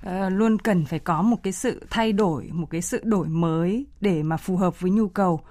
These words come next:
Và đó là một cái sự thay đổi rất là liên tục. Và một trong những, ờ, vấn đề mà, ngoài những vấn đề như ông nói, một trong những vấn đề mà chúng ta cũng phải thay đổi, cũng phải đáp ứng được, đó là cái nguồn nhân lực du lịch có chất lượng cao ạ. Và đây cũng là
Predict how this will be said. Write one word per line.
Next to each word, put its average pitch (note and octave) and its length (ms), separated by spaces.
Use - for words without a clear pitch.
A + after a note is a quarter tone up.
Và E3 360
đó E3+ 220
là A#3+ 120
một F3 120
cái F#3+ 100
sự - 200
thay G3 140
đổi E3 220
rất G3+ 180
là D4+ 80
liên G#3 240
tục. F#3+ 260
Và E3+ 240
một G3+ 180
trong A3+ 240
những, A#3 200
ờ, B3 140
vấn G#3 200
đề A#3 240
mà, F3 340
ngoài F#3+ 480
những F#3+ 140
vấn G#3+ 140
đề A3 140
như G3+ 100
ông G#3 200
nói, F3 160
một G#3+ 180
trong G3 180
những F#3 120
vấn F#3 180
đề G3 140
mà D#3+ 100
chúng E3+ 180
ta F#3+ 120
cũng B2+ 140
phải F3 160
thay G#3 200
đổi, F#3+ 220
cũng - 120
phải G#3 120
đáp G3 180
ứng G3 200
được, G#3+ 180
đó E3 160
là G#3 200
cái A3 100
nguồn A3 320
nhân A#3 140
lực G#3+ 240
du A3 200
lịch F#3 200
có E3 140
chất C#4+ 200
lượng C4 200
cao G3 280
ạ. - 80
Và E3+ 260
đây A3 180
cũng G#3+ 240
là G3 300